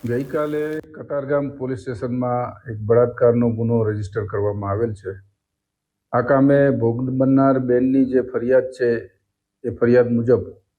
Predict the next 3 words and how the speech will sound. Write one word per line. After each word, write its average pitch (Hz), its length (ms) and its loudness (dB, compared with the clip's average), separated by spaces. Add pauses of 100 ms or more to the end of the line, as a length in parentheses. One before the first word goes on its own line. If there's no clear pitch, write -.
(880)
આ 123 100 2
કામના 135 360 4
આરોપી 131 800 2